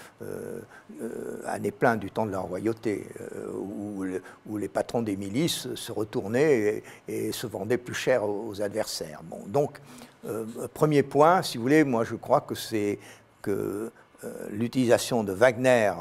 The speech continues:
dans la guerre en Ukraine, euh, n-, n'était, n'était pas une bonne décision, bon, quelle que soit la valeur des combattants. Deuxièmement, moi, dès le premier jour, j'ai dit, euh, le coup d'État ne peut pas réussir.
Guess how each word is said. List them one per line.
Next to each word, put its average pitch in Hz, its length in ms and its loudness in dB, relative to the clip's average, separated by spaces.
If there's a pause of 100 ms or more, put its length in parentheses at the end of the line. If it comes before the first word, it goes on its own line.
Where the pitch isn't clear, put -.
(120)
dans 101 280 -2
la 98 180 -2
guerre 120 300 6
en 104 120 -8
Ukraine, 156 480 4 (480)
euh, 101 280 -4
n-, 110 360 -4
n'était, 113 380 0 (160)
n'était 117 260 -2
pas 135 160 2
une 120 80 0
bonne 113 180 0
décision, 95 440 -6 (440)
bon, - 120 -16 (340)
quelle 135 160 6
que 143 100 4
soit 165 280 4
la 117 80 8
valeur 110 240 6
des 110 100 0
combattants. 92 420 -6 (440)
Deuxièmement, 139 840 4
moi, 110 160 2
dès 113 180 4
le 120 120 0
premier 113 340 -2
jour, 107 380 2 (1500)
j'ai 113 180 -2
dit, 147 320 2
euh, 107 200 -2
le 101 120 -4
coup 120 160 -6
d'État 107 300 0
ne 120 60 -2
peut 107 100 -6
pas - 160 -2
réussir. 98 500 -8